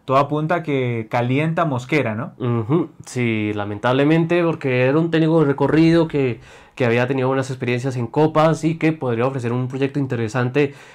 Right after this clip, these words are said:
Speaker 2: ante Cristal, que es un poco como de los grandes que medio asoma a veces, que es medio regular, pero, eh, otras volvemos, ¿no? A la de siempre.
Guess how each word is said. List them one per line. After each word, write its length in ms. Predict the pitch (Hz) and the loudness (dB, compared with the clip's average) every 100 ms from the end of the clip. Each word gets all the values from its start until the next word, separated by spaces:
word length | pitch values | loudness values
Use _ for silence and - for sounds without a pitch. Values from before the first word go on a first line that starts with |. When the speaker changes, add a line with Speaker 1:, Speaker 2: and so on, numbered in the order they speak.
| - | -10
Speaker 2:
ante 400 | 120 110 113 107 | -8 -6 -4 -6
Cristal, 420 | 104 107 107 120 123 | -6 -6 -2 -2 2
que 200 | 147 151 | 2 2
es 100 | 151 | 0
un 80 | |
poco 220 | 143 143 143 | -2 -4 -2
como 220 | 135 123 | -2 -2
de 100 | 113 | -2
los 140 | 107 | -2
grandes 320 | 110 117 139 139 | -2 -2 -2 -4
que 100 | 117 | -6
medio 240 | 107 101 | -4 -6
asoma 400 | 98 151 165 139 | -4 -2 0 2
a 40 | |
veces, 340 | 143 139 143 139 | 0 0 -2 -4
que 200 | 127 110 | -6 -6
es 240 | 107 - | -8 -8
medio 200 | 127 123 | -4 -4
regular, 540 | 113 107 110 117 147 156 - - - _ | -4 -6 -2 -2 -2 -6 -20 -20 -20 _
pero, 440 | 135 147 165 185 151 | 2 4 6 4 2
eh, 380 | 127 113 107 110 | 0 0 -2 0
otras 260 | 123 139 | 0 0
volvemos, 320 | 131 117 104 104 | 0 -4 -6 -8
¿no? 200 | 127 127 | -8 -10
A 120 | 113 104 | -10 -8
la 140 | 101 | -8
de 60 | 101 | -8
siempre. 300 | 113 - | -10 -12